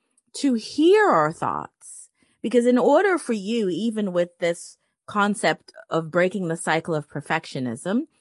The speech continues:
in order for you to be able to break that, you had to have listened to a thought at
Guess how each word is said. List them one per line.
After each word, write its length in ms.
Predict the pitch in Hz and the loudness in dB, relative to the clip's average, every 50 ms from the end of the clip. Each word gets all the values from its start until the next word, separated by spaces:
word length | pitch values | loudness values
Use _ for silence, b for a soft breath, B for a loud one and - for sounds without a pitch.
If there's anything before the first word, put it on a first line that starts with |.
| _ _ _ _ _ - | _ _ _ _ _ -2
in 140 | 220 226 | -2 0
order 360 | - - 226 254 285 349 359 330 | 2 2 2 2 2 2 0 -4
for 180 | - - 226 | -6 -8 -10
you 760 | 190 165 180 202 247 311 294 190 139 131 147 170 220 285 - _ _ _ _ _ | -8 -6 -6 -4 -2 0 0 0 0 0 -2 -2 -4 -6 -8 _ _ _ _ _
to 120 | - 226 220 | -6 -4 -2
be 180 | 208 220 220 | 0 0 0
able 180 | 208 185 190 185 | 0 0 -2 -6
to 100 | - 180 | -6 -6
break 320 | 170 180 180 202 220 - - | -2 -2 -2 -2 -2 -4 -6
that, 520 | 156 135 139 143 156 190 - - - - _ _ _ _ _ _ _ | -6 -4 -4 -4 -4 -6 -6 -10 -18 -20 _ _ _ _ _ _ _
you 220 | 214 240 302 320 311 | -2 0 0 0 0
had 300 | 277 302 330 370 392 - | 0 0 0 0 0 0
to 100 | - 440 | 0 0
have 120 | 415 339 | 0 0
listened 500 | 269 233 214 240 262 - - 277 262 240 | -2 -2 0 -2 -2 -2 -4 -4 -4 -2
to 160 | - 247 208 185 | -2 -2 -2 -2
a 80 | 196 | -4
thought 400 | - _ - 165 165 165 160 - _ | -4 _ -2 0 2 2 0 -2 _
at 140 | - 160 156 | -8 -12 -12